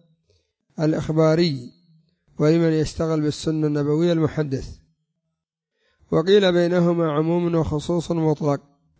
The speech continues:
فكل حديث خبر من غير عكس، ليس كل خبر حديث."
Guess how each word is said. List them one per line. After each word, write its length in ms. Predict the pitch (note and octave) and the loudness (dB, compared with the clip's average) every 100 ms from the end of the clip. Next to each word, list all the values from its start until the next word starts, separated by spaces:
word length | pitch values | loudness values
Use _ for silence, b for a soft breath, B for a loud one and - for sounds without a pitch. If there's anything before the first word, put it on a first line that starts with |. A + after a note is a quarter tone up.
| - | -10
فكل 460 | D#3 F3 F3+ D#3+ | -6 -2 0 0
حديث 640 | - D3 C#3+ D#3+ D#3+ F#3+ G#3+ | 0 -4 -4 -4 -2 -2 -4
خبر 420 | - C#3 C3+ C3 _ _ _ _ _ _ _ _ _ | -4 -2 -2 -4 _ _ _ _ _ _ _ _ _
من 100 | F#3+ | -6
غير 340 | G3 E3+ D#3+ | 0 0 0
عكس، 280 | D3 D#3 - C#3+ C3+ _ _ _ _ _ _ - | -2 -4 -6 -10 -10 _ _ _ _ _ _ -4
ليس 200 | D#3+ D3 | -2 -2
كل 300 | C#3+ D3+ C#3 | -4 -4 -4
خبر 300 | D3+ C#3+ C3 | -4 -4 -6
حديث." 360 | - C3+ A#2 | -8 -10 -10